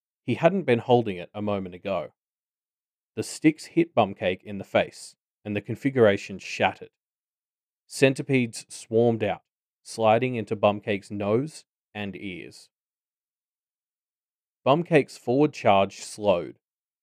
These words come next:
feet skidding on damp grass as he got to the new goblin, who had one foot out. Bumcake was moving slowly enough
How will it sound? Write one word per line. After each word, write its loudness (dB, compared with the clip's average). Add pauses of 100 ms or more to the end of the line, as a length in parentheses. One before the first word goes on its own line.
(200)
feet 2
skidding 0
on -12
damp 0
grass 2 (220)
as -8
he -8
got 2
to -6
the -4
new -2
goblin, 0 (240)
who -6
had 2
one -8
foot -14
out. -18 (1000)
Bumcake 2
was -6
moving 0
slowly 2
enough -10